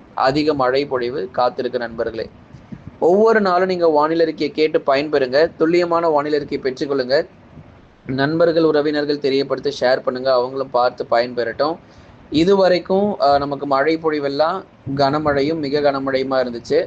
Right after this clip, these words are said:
அஹ், ஒரு சில நாட்கள் மட்டுமே பதிவாச்சு. செப்டம்பரிலும் நமக்கு அதே போல, அஹ், கனமழை, மிக கனமழைக்கான வாய்ப்புகள்லாம் கடலோர மாவட்டங்கள், உள் மாவட்டங்கள்ல அதிகமான ப-, அதிகமாக பதிவாக வாய்ப்பு இருக்கு.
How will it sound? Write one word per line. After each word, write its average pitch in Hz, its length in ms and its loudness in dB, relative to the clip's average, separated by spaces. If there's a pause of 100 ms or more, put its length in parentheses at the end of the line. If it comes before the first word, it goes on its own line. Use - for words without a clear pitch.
(480)
அஹ், - 120 2
ஒரு 170 240 4
சில 190 200 2
நாட்கள் 160 340 0
மட்டுமே 147 340 -2
பதிவாச்சு. 135 800 -2
செப்டம்பரிலும் 170 840 0
நமக்கு 147 280 -2
அதே 143 220 2
போல, 147 240 0 (720)
அஹ், 131 240 2
கனமழை, 160 520 2
மிக 147 220 0
கனமழைக்கான 143 640 -2
வாய்ப்புகள்லாம் 127 680 0 (1160)
கடலோர 147 400 4
மாவட்டங்கள், 131 520 0
உள் 139 260 -2
மாவட்டங்கள்ல 123 460 -4
அதிகமான 131 800 -2 (280)
ப-, 131 160 2
அதிகமாக 139 520 0
பதிவாக 127 520 0
வாய்ப்பு 117 320 0
இருக்கு. 143 320 0